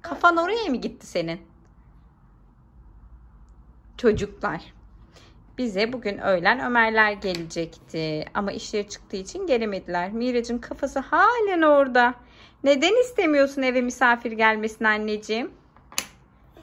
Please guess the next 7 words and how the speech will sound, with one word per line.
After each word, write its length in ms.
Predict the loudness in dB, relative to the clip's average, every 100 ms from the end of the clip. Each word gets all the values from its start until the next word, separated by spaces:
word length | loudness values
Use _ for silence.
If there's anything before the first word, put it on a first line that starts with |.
| _ _ _ _ _ _ _
Şu 160 | 0
an 140 | 2 4
onu 160 | 2
da 60 | 0
yerine 380 | 2 2 0 -4
koymadın 540 | -2 0 0 -2 -2
ama. 280 | -4 -2 -4